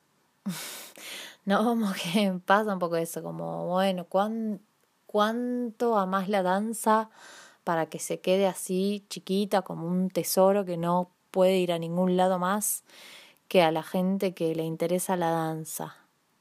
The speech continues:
Bueno, calmate. <laughs> Eh, pero a veces pienso un poco eso, como, bueno, y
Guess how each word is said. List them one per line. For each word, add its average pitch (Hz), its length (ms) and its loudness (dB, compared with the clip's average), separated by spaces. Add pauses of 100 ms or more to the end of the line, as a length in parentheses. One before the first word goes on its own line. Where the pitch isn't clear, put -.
(140)
Bueno, 170 520 0 (640)
calmate. 170 600 -2 (140)
<laughs> 269 160 6 (960)
Eh, 208 320 2 (1500)
pero 196 160 4
a - 20 6
veces 208 240 0
pienso 208 380 0
un 180 80 -6
poco 185 240 0
eso, 180 260 -2
como, 175 380 -4
bueno, 196 320 -2
y 165 140 -10